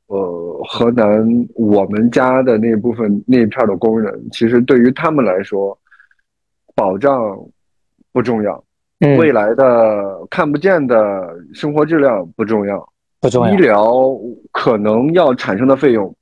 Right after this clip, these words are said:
Speaker 1: 不重要，
Speaker 2: 嗯。
Speaker 1: 重要的就是你不用给我交社保，
Speaker 2: 嗯。
Speaker 1: 那省下来的这些钱直接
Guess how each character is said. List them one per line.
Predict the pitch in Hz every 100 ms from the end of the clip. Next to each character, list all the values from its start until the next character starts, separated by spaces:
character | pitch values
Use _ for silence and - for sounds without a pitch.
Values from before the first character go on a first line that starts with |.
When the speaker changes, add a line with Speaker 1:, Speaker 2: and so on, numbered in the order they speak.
| _ -
Speaker 1:
不 | 135
重 | 135 120
要， | 107 - _ - -
Speaker 2:
嗯。 | 151 147
Speaker 1:
重 | 170 151
要 | 143 127
的 | 117
就 | 123 123
是 | 120 107 98 - _ _ _ _
你 | 120
不 | 104 175
用 | 247
给 | 156
我 | 135
交 | 110 120 113 117 110 _ _ _ _
社 | - - 139
保， | 98 - _ _ _ _ _ _
Speaker 2:
嗯。 | 139
Speaker 1:
那 | 139 120 - _ _ _ _
省 | - - 113 107
下 |
来 | 147 127
的 | 123
这 | 127
些 | 127 123
钱 | - 90 107
直 | 117 117
接 | 139